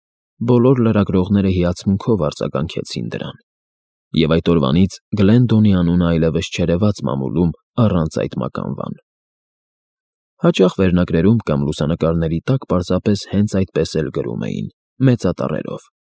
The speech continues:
առանց ճակերտների, և նույնիսկ առանց ազգանվան. "Վայրագ Գազան"։ Եվ ամբողջ աշխարհը գիտեր, թե ով է այդ Գազանը, իսկ պատը այդ ամենից ավելի շատ էր տանջվում յուրովի, և հոգու խորքում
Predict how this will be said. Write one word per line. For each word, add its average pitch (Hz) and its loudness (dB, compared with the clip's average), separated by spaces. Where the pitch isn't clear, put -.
առանց 92 0
ճակերտների, - -4
և 95 4
նույնիսկ 107 2
առանց 110 0
ազգանվան. 71 -4
"Վայրագ 90 0
Գազան"։ 82 -4
Եվ 156 4
ամբողջ 156 2
աշխարհը 101 0
գիտեր, 107 0
թե - -8
ով 67 -6
է 67 -2
այդ 71 -4
Գազանը, 52 -6
իսկ - -2
պատը - -4
այդ 101 2
ամենից 87 0
ավելի 85 0
շատ - -4
էր - -6
տանջվում 69 -6
յուրովի, 64 -8
և 123 2
հոգու 87 -2
խորքում 95 2